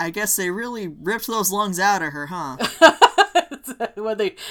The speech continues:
Speaker 2: well, they, they said to repossess the assets, you know? New York Times dot com, photo fraud, Wendy Halston Beard,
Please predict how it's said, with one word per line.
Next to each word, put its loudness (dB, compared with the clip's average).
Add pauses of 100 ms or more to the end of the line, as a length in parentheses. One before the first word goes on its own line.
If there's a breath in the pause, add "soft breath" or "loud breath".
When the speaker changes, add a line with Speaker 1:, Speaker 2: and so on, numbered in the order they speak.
Speaker 2:
well, 2
they, 6
they 4
said 0
to 0
repossess -2
the -6
assets, -2
you -8
know? -4 (260)
New -2
York 2
Times -2
dot 0
com, 0 (140)
photo 0
fraud, 2
Wendy -6
Halston -4
Beard, -10